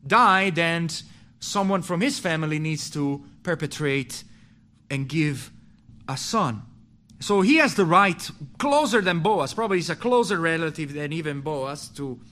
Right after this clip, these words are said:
Naomi. And remember, this, this figure of the Redeemer needed to guard the family interest. He's responsible to take care for widows like Naomi and Ruth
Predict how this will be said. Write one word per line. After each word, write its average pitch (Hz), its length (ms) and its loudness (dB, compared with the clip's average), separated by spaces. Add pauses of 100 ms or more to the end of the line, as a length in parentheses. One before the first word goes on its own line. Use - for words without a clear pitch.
(300)
Naomi. 139 560 -4 (1400)
And 208 140 0
remember, 247 300 4
this, - 400 0 (380)
this 226 440 -2 (300)
figure 247 400 4
of 190 140 2
the 196 100 2
Redeemer 196 480 2
needed 233 380 2
to 214 320 0 (420)
guard 254 480 6
the 208 140 2
family 233 580 2
interest. - 540 -6 (200)
He's 190 220 -2
responsible 240 640 2
to 208 60 0
take - 220 -2
care 247 260 2
for 196 240 2
widows 175 880 0 (220)
like 190 260 0
Naomi 202 500 2
and 190 100 0
Ruth 190 460 -2